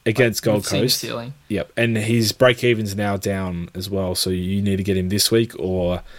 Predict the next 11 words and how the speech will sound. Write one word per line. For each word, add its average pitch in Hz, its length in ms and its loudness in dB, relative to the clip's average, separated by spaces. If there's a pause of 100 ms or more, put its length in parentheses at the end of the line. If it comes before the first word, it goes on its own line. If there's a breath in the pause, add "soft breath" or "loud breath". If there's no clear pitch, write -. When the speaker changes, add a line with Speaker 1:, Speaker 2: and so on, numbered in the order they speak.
(320 loud breath)
Speaker 1:
you're 101 80 0
in 92 60 2
a 90 40 0
bit 90 100 0
of 85 60 -2
strife. - 600 -4 (800 soft breath)
Speaker 2:
Well, 147 260 4
he's 147 400 -2
five 156 400 0
hundred 143 400 -2
fifty-six - 1120 -6